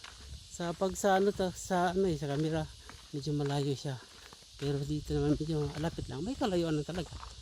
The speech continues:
Pero pag tignan mo, malapit lang talaga, no? Ito naman yung kalsada nila. Ganito. Pula yung lupa. Pag na ano, naulanan, ay, danlog yan, ah.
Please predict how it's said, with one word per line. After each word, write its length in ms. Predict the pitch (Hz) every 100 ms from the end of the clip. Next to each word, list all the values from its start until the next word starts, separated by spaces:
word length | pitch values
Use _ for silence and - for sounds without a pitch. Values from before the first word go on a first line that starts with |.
| -
Pero 240 | - 185 170
pag 160 | 185
tignan 320 | - 208 202 202
mo, 80 |
malapit 400 | 139 139 143 -
lang 160 | - 135
talaga, 320 | 120 120 -
no? 160 | 127 147 - - - - - - - - - - - - - - - - - - -
Ito 160 | 160 180
naman 240 | 190 185
yung 80 | 180
kalsada 320 | 156 156 147
nila. 240 | 156 156 135 - - - - - - - - - 147
Ganito. 400 | 147 135 143 135 120 - - - - -
Pula 240 | 143 147 147
yung 320 | 147 143 139 - - - -
lupa. 400 | 139 131 143 - - - - - - - - 139
Pag 160 | 139
na 320 | 151 160 165 180
ano, 240 | 165 156
naulanan, 560 | 139 139 151 156 135 131 - - - - - - - - - - - -
ay, 160 | 147 120 110 - - - - -
danlog 400 | 127 120 123 135 -
yan, 160 | 131
ah. 40 | 156